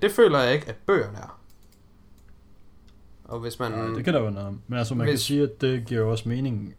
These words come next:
Speaker 2: på den måde, at bøgerne er mere lavet som fortællinger. Især Hobbiten, den er jo,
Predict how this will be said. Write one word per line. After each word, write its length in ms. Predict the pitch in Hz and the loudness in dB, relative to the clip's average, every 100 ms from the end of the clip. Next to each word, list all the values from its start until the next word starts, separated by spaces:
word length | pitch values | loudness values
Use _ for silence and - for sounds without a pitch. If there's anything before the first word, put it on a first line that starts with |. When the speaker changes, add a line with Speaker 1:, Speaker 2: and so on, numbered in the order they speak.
| - | -12
Speaker 2:
på 120 | 110 | -8
den 220 | 104 104 101 | -6 -6 -8
måde, 360 | 101 101 107 | -8 -6 -8
at 180 | - 92 - - - - - - - - | -8 -14 -14 -20 -20 -20 -20 -20 -20 0
bøgerne 440 | 151 151 98 92 | 4 4 4 -2
er 200 | 90 90 | -8 -8
mere 360 | 98 110 120 123 | -4 0 0 0
lavet 320 | 110 101 95 | 0 -2 -4
som 480 | - 95 87 90 98 - - - - - - - | -8 -8 -8 -10 -12 -18 -20 -20 -20 -20 -20 -20
fortællinger. 720 | - 110 - 127 120 98 90 - | -14 -12 -6 -2 -2 -4 -8 -12
Især 300 | 101 - 147 | -10 2 4
Hobbiten, 500 | 104 104 104 107 117 | 4 -2 -4 -4 -4
den 160 | 120 127 | -2 -2
er 40 | 104 | -2
jo, 180 | 98 | -4